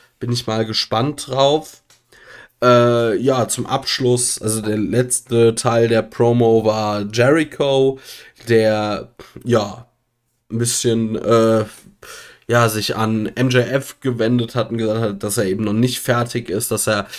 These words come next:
äh, erst dann mit M J F fertig ist, wenn er das mit ihm gemacht hat, was M J F mit ihm machen wollte.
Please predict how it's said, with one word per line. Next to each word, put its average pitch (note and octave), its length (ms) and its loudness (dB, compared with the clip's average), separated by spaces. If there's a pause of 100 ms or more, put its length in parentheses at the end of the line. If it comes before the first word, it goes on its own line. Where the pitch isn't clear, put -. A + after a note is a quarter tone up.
(340)
äh, A2 380 0
erst A#2 440 -2
dann B2 220 4
mit A2+ 140 2
M A2+ 180 -2
J A2+ 140 2
F G#2+ 200 -4
fertig A#2 420 -6
ist, - 300 -2
wenn G#2+ 600 -2 (140)
er G#2+ 220 -4
das A#2 380 0
mit A#2 180 0
ihm A2+ 140 -2
gemacht A2 440 0
hat, G#2+ 120 0
was G2+ 160 -4
M A2 140 -2
J G#2+ 140 0
F - 200 -4
mit G2+ 140 -6
ihm C3 180 0
machen A#2+ 400 -2
wollte. A2+ 540 2